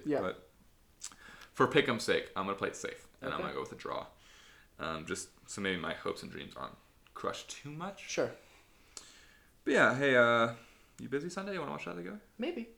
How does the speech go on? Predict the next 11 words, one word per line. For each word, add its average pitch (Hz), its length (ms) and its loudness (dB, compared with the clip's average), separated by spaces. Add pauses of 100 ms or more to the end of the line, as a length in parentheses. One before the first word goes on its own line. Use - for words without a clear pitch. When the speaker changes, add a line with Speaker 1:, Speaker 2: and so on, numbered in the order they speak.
Speaker 2:
Okay. 196 140 -10
Speaker 1:
We'll - 420 -18
see. 156 200 -14 (220)
Speaker 2:
Cool. 262 200 -12 (760)
Um, 151 360 2 (140)
rounding 170 340 0
up - 180 -2 (520)
that 117 240 -2
Sunday, 101 580 -4 (120)
we 107 180 -4
have 92 520 0